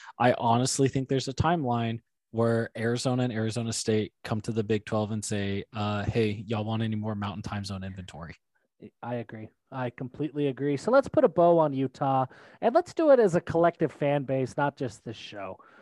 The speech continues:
Speaker 2: It's time to move on from Utah. Let's continue forward with our crusade, uh, towards a Pac-twelve South championship this week with Arizona State. Uh, Jaden Daniels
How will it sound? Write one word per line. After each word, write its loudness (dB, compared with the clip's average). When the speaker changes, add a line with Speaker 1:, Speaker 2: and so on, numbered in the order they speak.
Speaker 2:
It's -20
time 4
to 4
move 8
on 6
from 0
Utah. 4
Let's 0
continue 0
forward 2
with 0
our 2
crusade, 4
uh, 4
towards 0
a 0
Pac-twelve 2
South 4
championship -2
this 4
week 6
with 4
Arizona 0
State. 2
Uh, 6
Jaden 2
Daniels 2